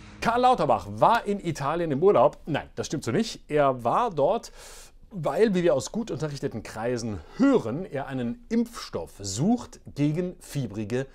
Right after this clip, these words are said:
Mittagshitze. Man könnte, so eine erste Idee aus dem Gesundheitsministerium, sich mit Kirchenluft impfen. Auf Twitter schrieb Lauterbach: "Montepulciano noch immer ein Kälteraum, Rom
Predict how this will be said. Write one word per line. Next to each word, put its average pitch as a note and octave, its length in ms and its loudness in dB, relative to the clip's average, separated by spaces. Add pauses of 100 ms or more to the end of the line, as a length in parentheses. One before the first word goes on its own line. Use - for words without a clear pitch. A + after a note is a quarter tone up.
(300)
Mittagshitze. - 800 -4 (1120)
Man B2+ 340 0
könnte, G#3+ 400 -2
so C#3 180 -6
eine C#3+ 160 -4
erste D#3 320 -6
Idee B2 320 -4
aus C#3 220 -4
dem B2+ 180 -4
Gesundheitsministerium, A#2+ 1000 -6 (200)
sich D3+ 240 -6
mit D#3 300 -8
Kirchenluft D3+ 1120 -4 (320)
impfen. D3 340 2 (380)
Auf B2 260 0
Twitter C3+ 460 0
schrieb G#2+ 260 -8
Lauterbach: E3+ 640 0
"Montepulciano D3 1040 0
noch D3 180 -4
immer D#3+ 280 -4
ein B2 200 -6
Kälteraum, D3+ 680 -2 (220)
Rom C#3 520 2